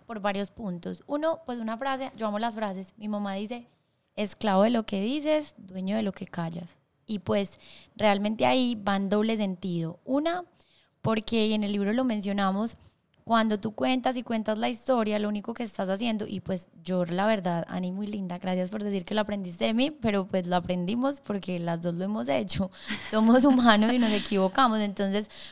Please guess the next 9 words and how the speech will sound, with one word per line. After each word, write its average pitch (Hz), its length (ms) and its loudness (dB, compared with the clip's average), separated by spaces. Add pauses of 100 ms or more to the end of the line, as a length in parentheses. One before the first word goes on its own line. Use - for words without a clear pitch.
(120)
por 202 200 0
fin 196 240 -2
como 226 220 0
que 247 100 2
aprendimos 202 680 0
de 226 100 0
algún 190 300 -2
modo 233 360 4 (500)
que 226 380 2